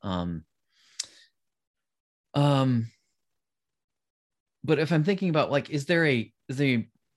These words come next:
a standout moment of, of him as Spider-Man?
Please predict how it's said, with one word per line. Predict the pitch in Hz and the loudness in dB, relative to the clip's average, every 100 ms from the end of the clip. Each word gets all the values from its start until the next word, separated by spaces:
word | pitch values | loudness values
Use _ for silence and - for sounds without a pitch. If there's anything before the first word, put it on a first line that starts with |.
| _ _ _ _ | _ _ _ _
a | 120 | -12
standout | - - - 131 143 160 156 143 107 | -10 -12 -8 -2 0 2 2 0 0
moment | 113 120 98 78 - - _ _ _ _ _ _ _ _ _ _ _ _ _ _ _ _ | -2 -2 -4 -8 -18 -20 _ _ _ _ _ _ _ _ _ _ _ _ _ _ _ _
of, | - - - _ | -18 -18 -20 _
of | 104 | -16
him | - 127 117 | -4 0 0
as | 101 | 0
Spider-Man? | - 101 87 76 67 64 | -2 -4 -4 -6 -12 -16